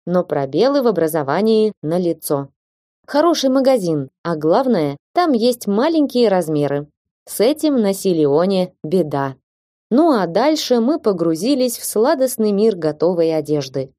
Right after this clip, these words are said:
Мы перемерили весь магазин. Мы довели продавца до ручки, у него уже начал дергаться глаз. Так мы его утомили. "Ровно до восьми часов у нас акция", сообщил он нам,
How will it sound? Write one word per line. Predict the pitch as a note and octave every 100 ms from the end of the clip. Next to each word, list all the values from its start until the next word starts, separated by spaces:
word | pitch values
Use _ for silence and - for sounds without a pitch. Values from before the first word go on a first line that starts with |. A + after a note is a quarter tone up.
| _ _
Мы | F3 G3+
перемерили | G#3+ G3 G3+ G3 B3 A#3 A3 G#3+
весь | E3+ C4 D4+
магазин. | A#3 A#3 G3+ G#3 D#3 D3 C3+ _ -
Мы | G#3
довели | G3+ A3 A3+ B3+
продавца | G3 F#3 F#3+ F#3+ - A3
до | G3 F3+
ручки, | B3 A#3+ - E3 C#3 _ -
у | B3
него | B3+ A#3+
уже | G#3+ G3
начал | G3 G3 G3 F3+
дергаться | F#3+ F#3 F#3+ F#3 A#3
глаз. | F#3+ D#3+ C#3 - - _ _
Так | A3+ F#3 F3+
мы | F3+
его | E3+ F#3+ E3 D#3
утомили. | F3 G3+ G3 E3 D3 C3+ - _ _ _
"Ровно | - F#3 G3 F#3+
до | F3
восьми | E3+ F3+ G3+
часов | F#3+ E3 - D4+ D#4+ - _
у | F3+
нас | G3+ D4+ -
акция", | E3+ D#3+ - E3+ D#3+ E3 _ -
сообщил | - D#3 D#3 F3 D#3+
он | E3 E3
нам, | D#3 D3+